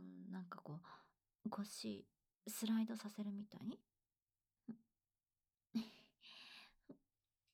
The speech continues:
あ、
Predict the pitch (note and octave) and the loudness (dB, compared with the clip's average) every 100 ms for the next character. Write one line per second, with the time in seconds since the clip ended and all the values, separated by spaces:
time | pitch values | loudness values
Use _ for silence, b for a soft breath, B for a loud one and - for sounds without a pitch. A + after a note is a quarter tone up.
0 | _ _ _ _ - B3 - - - _ | _ _ _ _ 0 0 -2 -20 -20 _
1 | - - - - _ _ _ - C#4+ - | -20 -20 -20 -20 _ _ _ -10 -10 -10
2 | _ _ _ - - - _ - - - | _ _ _ -20 -20 -20 _ -18 -16 -16
3 | _ C4+ C4+ - - B B B B - | _ 4 4 0 -14 B B B B -18
4 | - _ _ _ - F3+ - _ _ _ | -20 _ _ _ -8 -6 -6 _ _ _
5 | _ _ _ _ _ - C4 C#4 B3+ B3 | _ _ _ _ _ 6 8 8 6 4
6 | F#4 B B - - _ _ _ - - | 0 B B -10 -20 _ _ _ 0 0
7 | - - B B B - _ _ - - | -2 -8 B B B -20 _ _ -20 -4
8 | - A#3+ A#3+ | 4 4 4